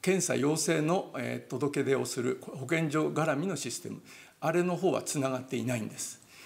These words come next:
こういう不整合が国の方にはあります。だから、それを考えるなら、きちんとマイナンバーはもうすでに動いているものですから、ハーシスもそこに結びつけるべきだろうと、僕は厚生労働省の方にお願いしましたが、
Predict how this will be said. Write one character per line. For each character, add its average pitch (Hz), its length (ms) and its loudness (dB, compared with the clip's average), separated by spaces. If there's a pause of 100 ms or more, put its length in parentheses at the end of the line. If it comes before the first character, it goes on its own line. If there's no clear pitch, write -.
(200)
こ 180 140 4
う 196 60 6
い 196 60 2
う 196 120 2
不 - 60 -4
整 208 200 4
合 135 160 2
が 107 100 -6
国 147 240 0
の 139 120 2
方 139 120 -4
に 120 120 -4
は 104 80 -8
あ 107 40 -12
り 117 80 -14
ま 107 140 -12
す。 - 160 -14 (380)
だ 165 100 2
か 156 140 2
ら、 151 220 0 (360)
そ - 160 -2
れ 190 80 6
を 190 140 6
考 180 100 -2 (220)
え 190 60 4
る 143 100 2
な 113 140 0
ら、 120 260 0
き - 100 -10
ち 214 140 -2
ん 208 80 -2
と 143 120 0
マ 135 180 2
イ 160 80 0
ナ 175 120 0
ン 180 100 0
バ 131 100 2
ー - 40 2
は 117 140 0
も 135 180 2
う - 40 0
す - 140 -2
で 151 120 2
に 117 80 0
動 131 280 4
い 220 60 0
て - 100 0
い 117 80 0
る 101 60 -6
も 113 120 -4
の 113 120 -4
で 104 80 -6
す - 100 -8
か 101 120 -8
ら、 107 180 -2 (220)
ハ 208 160 2
ー 214 60 2
シ 185 140 -4
ス - 120 -4
も 165 120 -4
そ - 120 -6
こ 151 120 -2
に 139 60 2
結 143 280 0
び 147 120 -6
つ - 80 -2
け 175 120 4
る 143 80 0
べ 135 120 -2
き 151 100 -6
だ 120 120 2
ろ 120 120 0
う 113 60 0
と、 - 100 -12 (180)
僕 151 220 0
は 160 80 4
厚 156 160 0
生 139 160 2
労 135 120 4
働 127 180 0
省 113 100 -2
の 104 100 -6
方 117 100 -2
に 135 80 -2
お - 60 -4
願 127 280 4
い 123 40 -2
し 123 140 -4
ま 120 100 0
し - 80 -4
た 117 100 0
が、 135 200 0